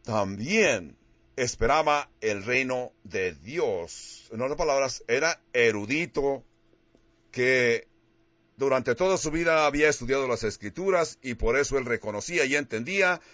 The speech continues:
que el Mesías verdadero vendría a establecer un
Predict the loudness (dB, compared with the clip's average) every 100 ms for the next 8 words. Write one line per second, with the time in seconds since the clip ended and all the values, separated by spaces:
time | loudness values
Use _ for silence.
0 | _ _ 0 4 4 0 _ _ _ _
1 | _ 0 0 0 -4 -4 0 2 0 -10
2 | -4 -2 0 0 0 -2 -4 -2 0 2
3 | 2 0 0 0 -2 0 0 2 2 2
4 | -8 -20 _ _ _ -4 -2 -2 -8